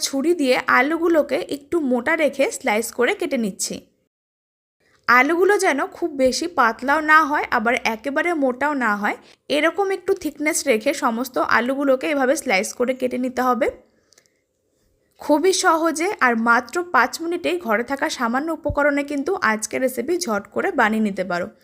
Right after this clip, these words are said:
হঠাৎ কিছু মুখরোচক খেতে ইচ্ছা করলে চা কফির সাথে আজকে রেসিপি কিন্তু একদম জমে যাবে। তো বন্ধুরা দেখতেই পাচ্ছ আমি এখানে কিন্তু একই রকম করে তিনটে আলু এরকম স্লাইস করে কেটে নিয়েছি, আর তারপরে এরকম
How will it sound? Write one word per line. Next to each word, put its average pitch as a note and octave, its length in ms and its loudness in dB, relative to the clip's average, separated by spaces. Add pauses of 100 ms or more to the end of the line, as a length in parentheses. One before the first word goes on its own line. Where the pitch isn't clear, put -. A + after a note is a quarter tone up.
(240)
হঠাৎ C#4+ 360 4 (120)
কিছু F4 180 0 (120)
মুখরোচক D4 540 0
খেতে C#4 260 -2
ইচ্ছা D4+ 280 -2
করলে C#4+ 240 2 (180)
চা B3 120 4 (100)
কফির C#4 340 -2
সাথে B3+ 220 -6 (220)
আজকে A3+ 300 -4
রেসিপি C#4+ 360 0
কিন্তু C#4 200 -2 (200)
একদম G#3+ 280 -4 (100)
জমে G#3 280 0
যাবে। F3 180 -4 (560)
তো - 60 2 (120)
বন্ধুরা C#4+ 420 4
দেখতেই C4+ 320 -4
পাচ্ছ D#4 220 0 (300)
আমি B3 180 0
এখানে F4 200 -2 (100)
কিন্তু F4 200 0 (280)
একই B3 240 -4
রকম F4 220 0 (120)
করে C#4 160 6 (120)
তিনটে C4 300 -2 (120)
আলু A#3+ 160 0 (160)
এরকম C4 280 0 (100)
স্লাইস A3+ 300 0 (100)
করে C#4 220 0
কেটে C4+ 260 -2
নিয়েছি, B3+ 300 -2 (260)
আর A#3+ 80 6 (180)
তারপরে C#4+ 460 4 (180)
এরকম C#4 260 -4